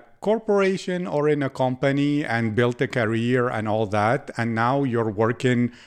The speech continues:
as a solo entrepreneur, taking the risks, needing to go out there and get the clients and get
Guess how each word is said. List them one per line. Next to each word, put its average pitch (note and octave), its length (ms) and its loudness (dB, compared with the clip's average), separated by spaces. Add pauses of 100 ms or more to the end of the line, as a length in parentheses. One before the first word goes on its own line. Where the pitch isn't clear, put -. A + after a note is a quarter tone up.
(140)
as A#2 180 0
a A#2+ 60 0
solo A#2+ 460 0
entrepreneur, A2 720 -2
taking A#2 440 -2
the G#2 100 0
risks, G#2+ 600 -2
needing A#2+ 540 2 (360)
to B2+ 120 0
go A#2+ 220 2
out A2+ 280 0
there A#2 420 0
and A2 220 -4
get A2 300 -2
the G#2+ 400 -2
clients A#2+ 720 0
and G#2 160 -4
get A2 300 2